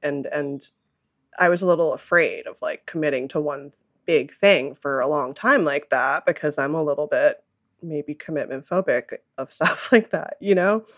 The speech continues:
I haven't written a book yet, which I also am trying to do. But, you know, yeah, the idea of, like, there's just this one big project and it's all on you and the deadline comes up. If you haven't <laughs> finished it, like,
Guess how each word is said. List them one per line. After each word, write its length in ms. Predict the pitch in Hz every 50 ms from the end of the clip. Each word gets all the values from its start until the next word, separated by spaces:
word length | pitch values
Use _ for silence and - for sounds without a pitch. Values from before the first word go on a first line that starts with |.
| _ - - _ _ - _ _ _ _ _ -
I 60 | 156 156
haven't 220 | 165 151 156 156
written 220 | 156 - - 185
a 40 | 196
book 400 | 180 - 214 226 196 - - - -
yet, 200 | 139 117 - -
which 120 | 127 -
I 60 | 147 156
also 360 | 170 180 - - 151 139 139
am 100 | 139 131
trying 320 | - - 131 127 131 139
to 80 | 131 131
do. 460 | - - 127 92 - - - 113 - -
But, 120 | 202 202
you 100 | 247 277
know, 240 | 233 165 151 135 139
yeah, 220 | - 220 254 170 147
the 140 | 165 190 202
idea 320 | 196 175 214 220 208 190
of, 100 | 180 -
like, 240 | - 139 143 - -
there's 180 | - 156 151 -
just 180 | - 262 -
this 180 | - 320 - -
one 160 | 240 240 240
big 180 | 214 240 214 -
project 480 | - 190 196 196 - 165 160 156 156
and 80 | 147 127
it's 140 | 127 - -
all 240 | - 156 175 196 214
on 200 | 226 240 247 254
you 280 | 285 302 254 202 170
and 100 | 160 160
the 60 | 160
deadline 440 | 151 180 190 208 180 185 165 156 156
comes 280 | - 170 151 151 147 -
up. 260 | 151 147 147 147 -
If 160 | 143 147 -
you 120 | 151 156 165
haven't 300 | 175 185 214 254 277 226
<laughs> 80 | -
finished 420 | 285 269 240 240 - - - - 220
it, 180 | 190 185 147
like, 320 | 175 175 175 170 - -